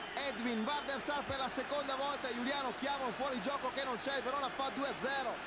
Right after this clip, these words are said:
Il Bentegodi in visibilio per il più bel Verona della stagione. Ancelotti prova con Kovacevic, al posto di Del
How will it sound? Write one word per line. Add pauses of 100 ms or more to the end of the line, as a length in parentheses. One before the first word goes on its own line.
(360)
Il
Bentegodi
in
visibilio (440)
per
il
più
bel
Verona
della
stagione. (200)
Ancelotti
prova
con
Kovacevic, (320)
al
posto
di
Del